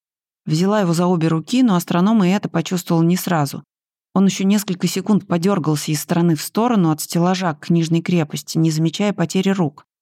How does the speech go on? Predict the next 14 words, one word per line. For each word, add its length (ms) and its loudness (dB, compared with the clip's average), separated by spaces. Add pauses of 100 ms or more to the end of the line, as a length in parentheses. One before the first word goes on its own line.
(500)
Когда 240 0
Тане 360 2
удалось 400 2
поймать 460 2
астрономов 720 0
взгляд, 580 -2
она 220 0
спросила: 520 0
«Миленький, 520 2
ты 140 -2
как, 300 -2
началось, 480 2
что 260 -2
ли?» 160 0